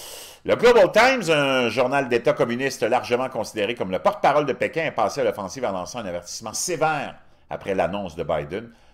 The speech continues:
Le fort mécontentement et la ferme opposition de la Chine sont évidents,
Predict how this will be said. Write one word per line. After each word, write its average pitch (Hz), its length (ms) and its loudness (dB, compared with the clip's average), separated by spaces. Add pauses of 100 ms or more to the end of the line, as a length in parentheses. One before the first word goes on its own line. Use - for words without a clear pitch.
(220)
Le - 80 -12
fort 180 260 4
mécontentement 139 600 0
et 127 100 -4
la 92 140 -6
ferme 156 240 -2
opposition 120 560 -6
de 101 80 -4
la 87 140 0
Chine 131 220 -10
sont 92 240 -10
évidents, 117 560 -4